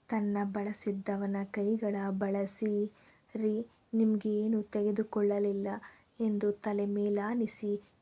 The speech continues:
ಕೇಳಿದವಳ ಮೂಗಿಗೆ ತನ್ನ ಮೂಗು ತಾಗಿಸಿ, "ಅಷ್ಟೊಂದು ಆಸೆ ಆದ್ರ ನನ್ಗ ನೀನೇ ಏನಾದ್ರೂ ಕೊಡು ಈಗ್ಲೇ" ಎಂದು ತುಂಟನಗೆ ನಗಲು, ನಾಚಿಕೆಯಲ್ಲೇ ಅವನನ್ನ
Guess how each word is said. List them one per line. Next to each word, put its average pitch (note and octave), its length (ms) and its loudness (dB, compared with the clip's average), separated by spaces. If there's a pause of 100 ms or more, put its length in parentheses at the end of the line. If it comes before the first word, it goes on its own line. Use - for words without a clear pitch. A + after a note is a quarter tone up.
(100)
ಕೇಳಿದವಳ G#3 800 0
ಮೂಗಿಗೆ G3+ 680 -2
ತನ್ನ G3+ 420 -2
ಮೂಗು A3 380 0
ತಾಗಿಸಿ, G3+ 600 -4 (520)
"ಅಷ್ಟೊಂದು A3 600 0
ಆಸೆ G#3+ 360 -2
ಆದ್ರ G#3+ 320 0 (580)
ನನ್ಗ G#3+ 380 2
ನೀನೇ G#3+ 440 0
ಏನಾದ್ರೂ A3 400 0
ಕೊಡು G#3 340 0 (380)
ಈಗ್ಲೇ" G#3 440 -2 (280)
ಎಂದು G#3 300 2 (180)
ತುಂಟನಗೆ G#3+ 760 -2
ನಗಲು, G#3 540 2 (520)
ನಾಚಿಕೆಯಲ್ಲೇ G#3+ 1080 -2 (480)
ಅವನನ್ನ G#3+ 520 2